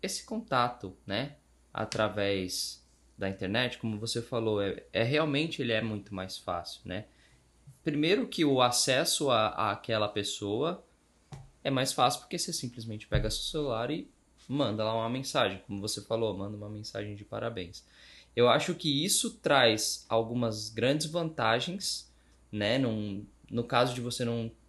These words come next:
realmente não poder estar presente, né? Pra, eh, atravessar a cidade, dependendo do caso, atravessar países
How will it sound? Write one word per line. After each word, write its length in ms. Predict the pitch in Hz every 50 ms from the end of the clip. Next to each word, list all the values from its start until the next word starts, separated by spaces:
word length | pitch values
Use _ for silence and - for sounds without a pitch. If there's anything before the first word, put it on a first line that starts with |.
| _ - _ _
realmente 480 | - - 147 190 180 175 180 180 - -
não 140 | 156 156 156
poder 420 | 151 151 139 123 117 127 147 165
estar 440 | 196 - - - 139 123 135 139 -
presente, 760 | 151 131 123 110 107 104 104 104 117 120 - - - - - - - - - _ _ -
né? 180 | - 107 113 117
Pra, 180 | 117 117 104 98
eh, 600 | - - - 98 98 98 98 95 92 92 90 - - - - - - _
atravessar 560 | - - 101 - 110 117 113 113 113 - 135 135
a 60 | 147
cidade, 640 | - - 139 113 104 101 110 117 127 117 104 98 82
dependendo 440 | - - - 98 98 107 117 131 139
do 60 | 135 135
caso, 340 | - 135 120 131 139 139 127
atravessar 480 | 131 131 123 117 117 113 - 117 117
países 880 | 117 135 131 123 117 123 131 135 135 127 113 101 - - - - -